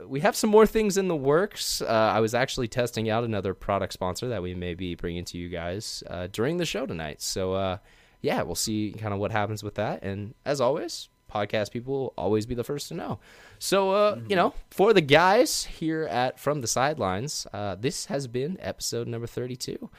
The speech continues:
Speaker 1: So, as always, we got Mister Brandon Baird, we got Mister Steven Hatch. I'm Ryan Mafia Moffitt,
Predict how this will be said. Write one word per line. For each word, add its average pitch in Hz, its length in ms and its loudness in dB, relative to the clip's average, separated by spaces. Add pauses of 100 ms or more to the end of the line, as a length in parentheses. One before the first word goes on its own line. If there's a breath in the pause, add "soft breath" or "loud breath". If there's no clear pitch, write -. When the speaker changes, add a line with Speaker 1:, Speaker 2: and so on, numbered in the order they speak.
(160 soft breath)
Speaker 1:
So, 104 260 2
as 110 200 4
always, 113 340 6
we 104 60 0
got 101 300 2
Mister 131 340 -2
Brandon 98 400 -2
Baird, 107 540 2
we 80 80 -14
got 85 260 -8
Mister 147 500 -8
Steven 85 380 -10
Hatch. 90 420 -4 (440 soft breath)
I'm 90 160 -4
Ryan 95 260 -2
Mafia 101 340 0
Moffitt, 135 480 4